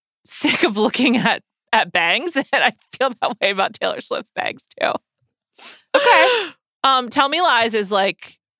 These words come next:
Speaker 1: is good. It's on Hulu. There's one episode left. I just caught up. I think it's, like, a bit of a sensation, and there is, like, so much sex in it for, like, ostensibly a teen show about a group of college freshmen, like, three freshman women and, like, their three junior boyfriends or whatever.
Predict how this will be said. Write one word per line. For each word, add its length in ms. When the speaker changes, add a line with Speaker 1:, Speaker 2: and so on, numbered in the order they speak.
Speaker 1:
is 180
good. 300
It's 100
on 140
Hulu. 260
There's 160
one 140
episode 340
left. 240
I 80
just 160
caught 160
up. 180
I 60
think 100
it's, 80
like, 80
a 180
bit 140
of 120
a 60
sensation, 880
and 560
there 320
is, 180
like, 200
so 280
much 240
sex 280
in 100
it 180
for, 140
like, 140
ostensibly 640
a 80
teen 320
show 400
about 320
a 220
group 280
of 160
college 420
freshmen, 580
like, 180
three 180
freshman 420
women 340
and, 160
like, 160
their 160
three 380
junior 440
boyfriends 520
or 60
whatever. 360